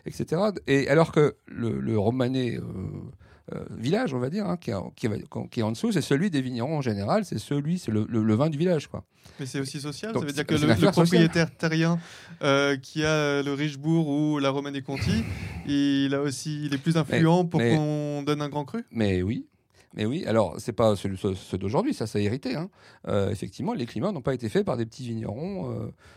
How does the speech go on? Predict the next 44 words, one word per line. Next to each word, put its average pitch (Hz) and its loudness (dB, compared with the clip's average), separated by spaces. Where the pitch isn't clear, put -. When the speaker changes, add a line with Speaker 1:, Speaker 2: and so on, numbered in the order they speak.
Speaker 1:
bio, 165 0
comme 120 -4
on 110 0
le 107 0
verrait 120 4
<laughs> 170 4
aujourd'hui. 156 -4
On 117 -4
peut 156 6
en 143 10
faire 135 0
comme 120 -2
ça, 254 0
bien 135 2
sûr. 311 -2
Ça - -6
a - -4
été - -6
fait 190 0
par 226 0
des 113 -2
grands 143 2
de - -4
ce - -6
monde, 180 -2
euh, 117 0
des 120 -4
grands 135 -6
personnages, 143 -2
des 127 0
investisseurs, 127 -2
euh, 113 -2
qui 110 -6
avaient 110 -2
de 113 -4
l'argent 123 -2
d'ailleurs, 151 0
qui - -8
ont 190 -2
réinvesti 131 -4
dans 127 -6
les 110 -4
vignes. 185 -8
Et 123 -8